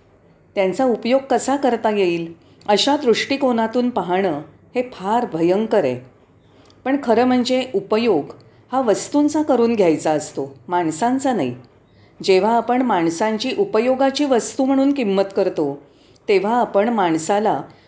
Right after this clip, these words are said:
वस्तूच्या पातळीवर आणतो. तुम्हाला वस्तू हव्या असतील तर तुम्ही विकत घेता,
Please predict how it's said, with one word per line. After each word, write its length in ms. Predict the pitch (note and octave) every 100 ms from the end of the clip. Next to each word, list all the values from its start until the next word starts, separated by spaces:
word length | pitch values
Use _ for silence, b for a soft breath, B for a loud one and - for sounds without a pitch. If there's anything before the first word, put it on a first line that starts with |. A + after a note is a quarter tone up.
| _
वस्तूच्या 540 | G3 G3 - C#4 C#4 D4
पातळीवर 580 | B3 - F#3 F3+ F3+
आणतो. 360 | D#3+ C#3 B2+ C3 - _ _ _ _ _ _ _
तुम्हाला 320 | G#3+ G#3 A#3
वस्तू 420 | C4 G3+ - - C4+
हव्या 320 | C4+ B3 B3+
असतील 480 | B3+ - C#4 E4 E4 - _
तर 120 | C4+ C4+
तुम्ही 200 | C#4 D4
विकत 380 | C#4 B3+ C#4+ C#4
घेता, 340 | G3 C#3 C3+